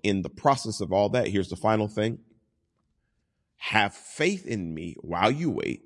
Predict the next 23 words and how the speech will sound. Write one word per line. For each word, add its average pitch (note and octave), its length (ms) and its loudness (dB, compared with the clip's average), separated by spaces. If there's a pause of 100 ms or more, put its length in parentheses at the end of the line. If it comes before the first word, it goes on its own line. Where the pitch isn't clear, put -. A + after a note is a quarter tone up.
(140)
because F#2 340 -4
what F2 220 -6
you're A2 60 0
facing B2+ 720 -2 (520)
is D2+ 220 -12
only A#1+ 480 -6 (580)
temporary. - 680 -4 (1400)
So A2 540 2 (800)
I, G2+ 160 4 (280)
I G#2+ 60 -4
took G3+ 260 4
that B2 180 4
rabbit A#2 320 4
trail A2+ 200 -2
to G#2 60 -2
get A2+ 140 2
on G2+ 200 2
the E2 80 -4
feast - 500 -4
and F#2 180 0
the E2+ 40 -4
festival E2 600 -2 (580)
because A2 680 4